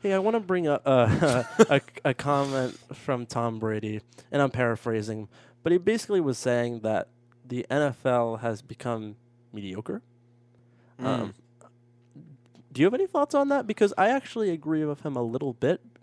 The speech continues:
Speaker 1: and I'm not gonna t-, totally blame it on the players. Again, I'm talking about the refs because
Speaker 2: Mm.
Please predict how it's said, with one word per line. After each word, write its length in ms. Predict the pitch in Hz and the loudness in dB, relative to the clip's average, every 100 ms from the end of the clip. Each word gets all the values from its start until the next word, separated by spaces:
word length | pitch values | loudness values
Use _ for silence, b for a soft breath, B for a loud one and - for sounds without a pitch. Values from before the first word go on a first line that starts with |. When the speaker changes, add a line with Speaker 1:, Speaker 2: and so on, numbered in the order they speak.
| _ _ | _ _
Speaker 1:
and 300 | - 135 127 - b b - | -4 -4 -4 -14 b b -8
I'm 140 | 147 | -2
not 160 | 160 185 | 0 0
gonna 160 | 170 | -2
t-, 120 | 139 - | -4 -8
totally 260 | - 147 143 | -4 -2 0
blame 280 | 110 107 113 | 0 -2 -2
it 120 | 131 | -4
on 360 | 107 104 98 95 - | -6 -6 -6 -12 -14
the 60 | 92 | -14
players. 580 | - 98 110 190 - - b b b b _ _ _ _ - | -8 -8 -6 -10 -16 -20 b b b b _ _ _ _ -6
Again, 220 | 123 160 | 0 0
I'm 200 | 120 117 | 0 -6
talking 280 | - 113 110 | -4 -4 -2
about 160 | 104 | -6
the 80 | 101 | -4
refs 480 | 107 127 - - - - _ | 2 2 0 -8 -18 -20 _
because 680 | 120 - 110 101 98 - - - | -12 -6 -4 -4 -6 -12 -18 -14
Speaker 2:
Mm. 220 | 139 107 | -12 -12